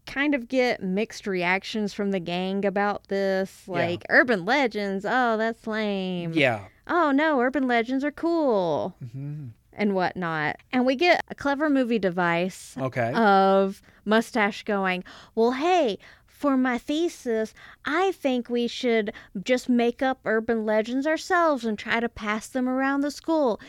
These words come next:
Speaker 1: In fact, they should probably all take place in this very library."
Speaker 2: You clever dog, you.
Speaker 1: <laughs> That's how we only have one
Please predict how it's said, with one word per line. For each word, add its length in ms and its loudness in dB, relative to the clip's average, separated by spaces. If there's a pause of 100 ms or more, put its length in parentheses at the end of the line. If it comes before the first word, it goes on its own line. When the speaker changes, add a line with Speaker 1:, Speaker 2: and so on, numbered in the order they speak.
(140)
Speaker 1:
In 100 -2
fact, 380 0
they 160 0
should 200 -8
probably 640 2
all 180 2
take 300 -6
place 320 0
in 200 -2
this 260 4
very 420 2
library." 960 4
Speaker 2:
You 240 -4
clever 880 0
dog, 680 0
you. 800 -4 (120)
Speaker 1:
<laughs> 120 -16
That's 220 0
how 200 2
we 200 2
only 240 2
have 380 2 (340)
one 560 4